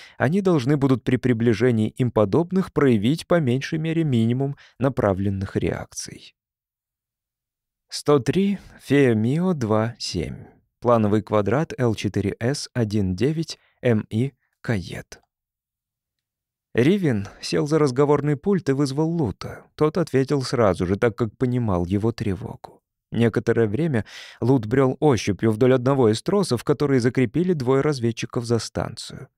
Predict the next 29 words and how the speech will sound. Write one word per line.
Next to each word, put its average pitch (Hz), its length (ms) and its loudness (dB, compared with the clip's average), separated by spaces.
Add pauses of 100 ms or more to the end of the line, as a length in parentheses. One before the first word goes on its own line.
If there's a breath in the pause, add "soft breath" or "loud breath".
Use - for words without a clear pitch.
(220)
Потом 175 260 -4
он 180 120 2
наткнулся 151 560 0
на 147 120 0
обоих 110 340 0
спутников. - 840 -12 (400 soft breath)
Мы 131 200 2
знали, 123 340 2
что 120 180 -2
теперь 107 320 0
предстояло 107 720 -2
сделать 101 460 -4
и 95 40 -6
Луту. - 440 -12 (240)
После 107 280 0
подавленного 98 680 0
молчания 143 640 -4 (300 loud breath)
он 113 200 0
сообщил: - 760 -8 (420)
"Они 113 280 0
лежат 147 360 2
почти 147 380 -2
рядом. 107 560 -2
Тристан 127 480 2
жив, 131 420 0
его 110 300 2
кардиограф 110 680 0
еще 113 280 -2
пишет". - 540 -10